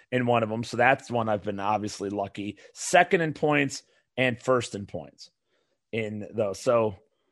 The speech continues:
I'm in real good shape in those ones. Obviously would like to close them all out, but, uh, I got a bye week in two of those. I don't understand. So many, that's the hardest thing is when you're in multiple leagues,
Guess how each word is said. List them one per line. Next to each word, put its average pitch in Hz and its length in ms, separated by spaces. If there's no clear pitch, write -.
I'm 131 140
in 135 220
real 185 240
good 139 180
shape 120 340
in 104 120
those 101 340
ones. 98 380
Obviously 113 440
would 104 140
like 104 160
to 98 80
close 104 360
them 101 200
all 107 300
out, 95 340
but, 90 300
uh, 90 160
I 98 100
got 98 140
a - 20
bye 117 260
week 110 240
in 98 120
two 131 260
of 104 80
those. 95 300
I 175 140
don't 175 160
understand. 120 420
So 240 180
many, 143 300
that's 202 320
the 131 140
hardest 135 340
thing 104 220
is 92 100
when 120 140
you're 123 120
in 110 200
multiple 143 480
leagues, 117 420